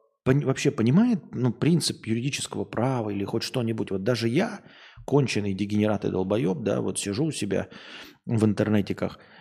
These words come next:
и кино смотрю, вот кино смотрю. А много ли я кино посмотрел, да? Ну, блядь, "Форс-мажоры", там, "Адвокат дьявола", еще что-то. И я вот, э, знаю, такой есть термин,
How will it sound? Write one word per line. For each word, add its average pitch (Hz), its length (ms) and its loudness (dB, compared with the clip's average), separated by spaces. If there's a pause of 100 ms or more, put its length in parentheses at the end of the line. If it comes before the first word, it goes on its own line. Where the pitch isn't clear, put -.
и 139 140 4
кино 147 340 6
смотрю, 151 380 -2
вот 113 140 -6
кино 135 320 4
смотрю. 107 460 0
А 101 120 0
много 175 280 6
ли 107 80 0
я 95 60 -2
кино 98 240 -2
посмотрел, - 500 -4
да? 113 140 -2
Ну, 107 100 -4
блядь, 95 320 -2
"Форс-мажоры", 123 880 0
там, 92 200 -2
"Адвокат 107 460 -2
дьявола", 101 640 0 (680)
еще 110 460 2
что-то. 98 400 -2
И 101 140 -4
я 113 440 0
вот, 147 240 -2
э, 107 420 2
знаю, 117 400 2
такой 117 420 0 (240)
есть - 480 0 (600)
термин, 156 460 6